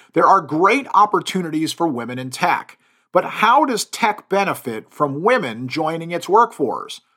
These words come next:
Well, Sami Arian, whom I've quoted all this week, believes that women approach technology challenges and solutions differently than men.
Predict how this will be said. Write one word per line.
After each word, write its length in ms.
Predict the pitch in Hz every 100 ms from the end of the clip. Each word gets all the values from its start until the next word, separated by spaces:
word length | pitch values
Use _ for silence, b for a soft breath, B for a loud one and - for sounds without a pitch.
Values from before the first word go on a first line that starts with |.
| _ _ -
Well, 80 | 127
Sami 320 | 226 254 220
Arian, 420 | 190 202 262 330 b b
whom 160 | 180 202
I've 140 | 170
quoted 280 | - 240 208
all 240 | 196 202
this 260 | 196 175 -
week, 400 | 156 226 277 - b b -
believes 560 | 190 196 269 247 202
that 200 | 202 151
women 240 | 156 262 262
approach 360 | - 214 196
technology 640 | - 175 175 175 165 143 147
challenges 480 | 170 165 170 160 143
and 100 | 131
solutions 560 | 135 170 208 202 151
differently 640 | 117 202 208 147 107 113
than 200 | 110 123
men. 440 | 135 131 92 78